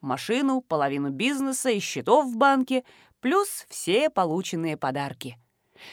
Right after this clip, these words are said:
Когда торжество?» Я назвала число. «Обычно я прошу позаботиться о торте со свечами заблаговременно.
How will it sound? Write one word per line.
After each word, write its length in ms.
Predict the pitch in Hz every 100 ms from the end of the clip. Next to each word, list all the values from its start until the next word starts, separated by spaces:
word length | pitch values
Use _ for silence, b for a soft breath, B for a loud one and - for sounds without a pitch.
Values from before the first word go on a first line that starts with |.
| B B
Когда 260 | - 196 220
торжество?» 540 | 147 131 143 - 349 - _ _ _ _ _ _ _ _ _ _ _ _ _ _ -
Я 220 | 156 294
назвала 380 | 294 156 151 196
число. 420 | 190 - 147 131 _ _ _ _ _ B B B -
«Обычно 440 | 185 359 370 349
я 180 | 330 330
прошу 300 | 311 - 370
позаботиться 640 | 277 269 269 320 269 262
о 40 | 254
торте 360 | 330 339 302
со 140 | 262 254
свечами 600 | 220 226 311 339 302 285
заблаговременно. 960 | 240 240 262 254 311 392 202 151 123